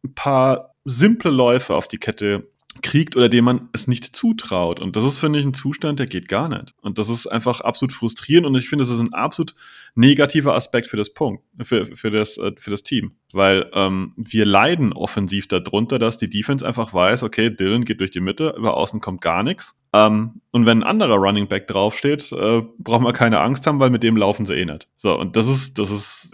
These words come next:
ich meine, wie gesagt, wie, wie arg willst du mit der weißen Fahne winken? Und das geht auch Richtung Play Calling, Roster Building, Head Coach und so weiter und so fort. Ist dämlich.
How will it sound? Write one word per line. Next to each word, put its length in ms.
ich 160
meine, 180
wie 80
gesagt, 420
wie, 220
wie 160
arg 200
willst 180
du 40
mit 120
der 100
weißen 280
Fahne 340
winken? 340
Und 160
das 360
geht 340
auch 280
Richtung 280
Play 260
Calling, 360
Roster 320
Building, 360
Head 200
Coach 280
und 160
so 80
weiter 140
und 60
so 60
fort. 360
Ist 120
dämlich. 440